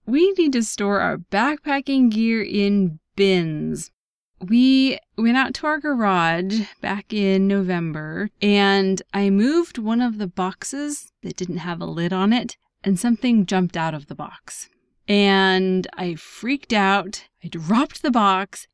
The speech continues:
and that thing that jumped out of the box jumped straight into our van.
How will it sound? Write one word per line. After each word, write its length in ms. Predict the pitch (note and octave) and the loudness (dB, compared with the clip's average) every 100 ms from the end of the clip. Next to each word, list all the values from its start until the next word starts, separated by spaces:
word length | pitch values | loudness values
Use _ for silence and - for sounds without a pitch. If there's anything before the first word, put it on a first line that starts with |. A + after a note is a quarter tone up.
| - | -4
and 320 | A3 G#3+ G#3+ | 2 6 6
that 220 | G#3+ G3 _ - | 4 -2 _ -20
thing 440 | - A3+ C#4+ G4 G#4 | -8 -2 2 2 2
that 140 | A3+ F3 | -2 -2
jumped 280 | E3 D#3+ D#3 | -8 -8 -8
out 200 | F3+ G#3+ | -4 -4
of 120 | A3+ | -4
the 80 | B3+ | -4
box 480 | C#4+ F4+ G4 - - _ _ | -2 -4 -6 -18 -20 _ _
jumped 300 | - F#3+ E3+ | -2 -2 -2
straight 540 | - - - C4 C4+ - | -8 -10 -4 -2 -2 -2
into 560 | A#3 A3+ A3 - A3 - | -2 0 0 -2 -4 -4
our 240 | F#3+ F3+ E3+ | -8 -6 -6
van. 720 | E3 E3+ E3 D#3 D#3+ - | -6 -4 -4 -8 -12 -14